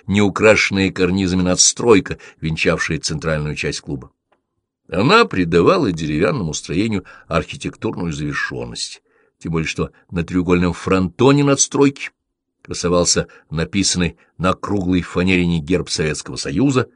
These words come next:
а под ним тянулся красный с белыми буквами лозунг «Слава героям послевоенной пятилетки».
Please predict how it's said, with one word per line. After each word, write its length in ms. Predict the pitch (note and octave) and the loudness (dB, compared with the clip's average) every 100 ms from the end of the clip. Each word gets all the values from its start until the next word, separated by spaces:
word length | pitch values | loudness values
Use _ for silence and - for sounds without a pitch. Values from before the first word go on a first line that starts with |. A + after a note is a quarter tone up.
| _ _ _ _ _ | _ _ _ _ _
а 200 | - D2+ | -6 -4
под 240 | - D2 C#2 | -2 -4 -2
ним 240 | G2 G#2 | -2 -2
тянулся 420 | D#2 F2 F2 - | -2 -2 0 -2
красный 680 | E2 - E2+ G#2 - - F#2 | -4 0 4 4 4 0 -2
с 100 | D2 | -4
белыми 400 | C2+ E2+ F2 E2+ | -2 0 0 -2
буквами 320 | D2 C#2+ - | -6 -8 -6
лозунг 460 | D2 D2 C#2+ C#2 - | -6 -6 -6 -8 -6
«Слава 680 | - - D2+ B2+ D3+ C3+ C3 | -4 -2 2 6 6 6 4
героям 640 | E2+ - - G2 G#2 G2 | -2 -10 -2 2 2 0
послевоенной 640 | - - - A#1 B1+ D2+ C#2+ | -6 -14 -12 -10 -8 -10 -12
пятилетки». 520 | - - - - | -16 -14 -14 -16